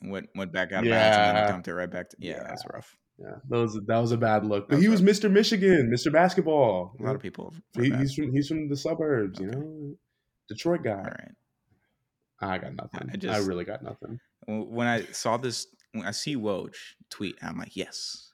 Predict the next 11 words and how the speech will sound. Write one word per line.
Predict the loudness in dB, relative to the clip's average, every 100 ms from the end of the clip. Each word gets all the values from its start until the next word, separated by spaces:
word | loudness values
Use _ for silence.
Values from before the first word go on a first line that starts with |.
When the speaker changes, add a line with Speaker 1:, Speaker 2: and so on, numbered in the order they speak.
| -16
Speaker 1:
we're | -6
getting | -4 -4
something." | -8 -12 -16 -20 _ -16
Like | -12
Siakam, | -12 -12 -4 -4 -2 -8 -10 -4
Speaker 2:
Yeah. | -4 -4
Speaker 1:
like, | -8 -18 _ _ _ -6
anything | -4 -2 -2 -4 -4
good. | -8 -8 -14 _ _ _
Something | -10 -8 -6 -4 -4
that's, | -6